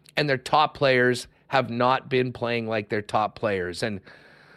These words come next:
listen, Kir-, Kirill Kaprizov has six goals on the season. He's just shy of a point a game, but still not quite superstar numbers that you expect from Kaprizov. And maybe the biggest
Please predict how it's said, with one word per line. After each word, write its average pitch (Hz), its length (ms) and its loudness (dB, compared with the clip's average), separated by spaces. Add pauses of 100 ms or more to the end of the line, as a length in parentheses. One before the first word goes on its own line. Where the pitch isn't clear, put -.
(260)
listen, 139 300 2
Kir-, 190 300 2
Kirill 185 320 0
Kaprizov 156 580 0
has 131 160 2
six - 340 -4
goals 143 340 4
on 143 120 2
the 135 80 0
season. 104 560 -6
He's 135 200 -6
just 175 320 2
shy 151 340 4
of 139 100 4
a 131 80 0
point 131 340 -4
a 123 60 -4
game, 101 500 -8
but 139 200 -4
still 139 400 -2
not 147 500 -4
quite 135 340 -2
superstar 143 800 -2
numbers 117 360 -2
that - 120 -14
you 117 60 -10
expect 120 360 -4
from 98 120 -14
Kaprizov. 113 640 -4 (640)
And 123 80 -4
maybe 208 180 4
the 185 80 2
biggest 185 540 0